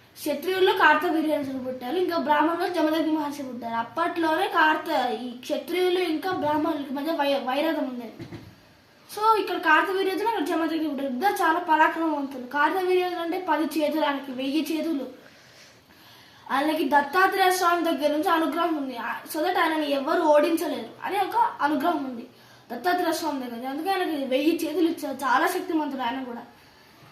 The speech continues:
ఇటుపక్క జమదగ్ని మహర్షి చాలా జ్ఞానవంతి, చాలా మంచి పెద్ద, చాలా మంచి బ్రాహ్మణుడు, వేద పండితుడు, అన్ని వేదాలని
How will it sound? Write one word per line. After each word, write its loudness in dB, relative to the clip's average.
ఇటుపక్క 0
జమదగ్ని 2
మహర్షి 2
చాలా 4
జ్ఞానవంతి, 0
చాలా -2
మంచి -2
పెద్ద, -2
చాలా 0
మంచి -2
బ్రాహ్మణుడు, -2
వేద -2
పండితుడు, -4
అన్ని -2
వేదాలని -2